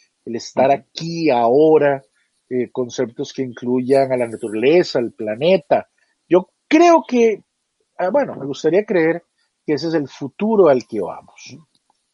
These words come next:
Speaker 1: ¿Y usted sabe cuál es la mejor manera? La historia lo demuestra, de que
Speaker 2: Ajá.
Speaker 1: ese futuro se cumpla.
Speaker 2: ¿Ah, sí?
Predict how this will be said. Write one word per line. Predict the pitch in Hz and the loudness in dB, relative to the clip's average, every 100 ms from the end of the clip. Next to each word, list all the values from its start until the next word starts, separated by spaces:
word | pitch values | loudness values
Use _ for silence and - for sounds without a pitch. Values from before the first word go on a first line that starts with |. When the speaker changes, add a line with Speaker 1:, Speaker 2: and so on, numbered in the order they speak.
| _ _ _ | _ _ _
Speaker 1:
¿Y | 170 | -10
usted | 156 220 | -2 4
sabe | 247 247 | 4 4
cuál | 240 247 | 4 4
es | |
la | 240 | 4
mejor | 208 214 | 2 0
manera? | 220 214 220 220 220 _ _ _ _ _ _ _ | 0 0 0 0 -2 _ _ _ _ _ _ _
La | 151 135 | -8 -8
historia | 123 - 175 202 | -6 0 2 4
lo | 185 | 4
demuestra, | 160 156 151 - 165 | 2 -4 -6 -10 -12
de | 156 - _ _ _ | -14 -16 _ _ _
que | 107 104 | -6 -4
Speaker 2:
Ajá. | 139 | -4
Speaker 1:
ese | 170 | -4
futuro | 160 147 165 156 | -6 -8 -6 -6
se | 156 | -8
cumpla. | - 123 95 82 - _ _ _ _ _ | -10 -10 -12 -20 -20 _ _ _ _ _
Speaker 2:
¿Ah, | 87 | -6
sí? | - 233 | -6 -8